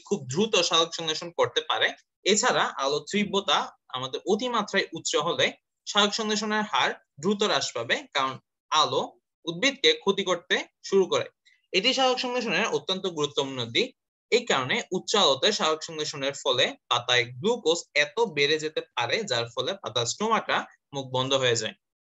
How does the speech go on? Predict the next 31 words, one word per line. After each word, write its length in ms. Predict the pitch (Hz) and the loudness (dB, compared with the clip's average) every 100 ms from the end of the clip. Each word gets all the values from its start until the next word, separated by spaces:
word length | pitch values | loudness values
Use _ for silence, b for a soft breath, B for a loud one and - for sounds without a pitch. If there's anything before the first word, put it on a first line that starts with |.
| _ _ _ _ _ _ _ _ _ _ _ _ _ - | _ _ _ _ _ _ _ _ _ _ _ _ _ 0
ক 40 | |
নম্বর 300 | 302 302 302 | 2 2 2
যে 260 | 202 147 - | 4 4 2
আমাদের 300 | 139 147 160 | 0 0 2
প্রভাবকটা 520 | 156 143 135 - 127 | 2 2 0 -4 -2
আছে, 200 | 117 240 | 0 0
ওইটার 200 | 240 127 | 0 -2
নাম 200 | 123 123 | -4 -6
হচ্ছে 180 | 127 131 | -10 -8
আমাদের 180 | 127 | -6
তাপমাত্রা। 580 | 127 185 185 170 - 107 - | -2 -2 0 -4 -4 -6 -4
এখানে 180 | 143 135 | -6 -4
যে 120 | 127 | -2
জিনিসটা 280 | 123 120 139 | -4 -4 -4
ভূমিকা 280 | 139 135 | -4 0
রাখতেছে, 380 | 131 113 131 - 269 | 2 0 -6 -12 -12
ওটা 160 | - | -4
হচ্ছে 140 | 131 - | -2 0
temperature। 560 | 170 175 160 113 - - _ _ _ _ _ | -2 0 0 0 -2 -6 _ _ _ _ _
তো 60 | 180 | -2
তাপমাত্রা 440 | 196 185 196 214 | 0 0 0 0
যত 220 | 208 208 202 | 0 0 0
বেশি 340 | 175 196 302 | 0 0 0
হয়, 260 | 262 165 208 | 0 0 0
সালোক 300 | 208 170 170 | 2 0 0
সংশ্লেষণের 520 | 196 180 170 180 170 | -6 -6 -6 -2 -4
হার 280 | 156 147 165 | 2 0 0
তত 360 | _ _ - | _ _ -2
বেশি। 360 | 185 123 113 98 | 0 0 -2 -6
সালোক 460 | - _ - 151 | -14 _ 0 0
সংশ্লেষণ 580 | 151 170 160 170 175 226 | 0 -2 -2 0 -2 -4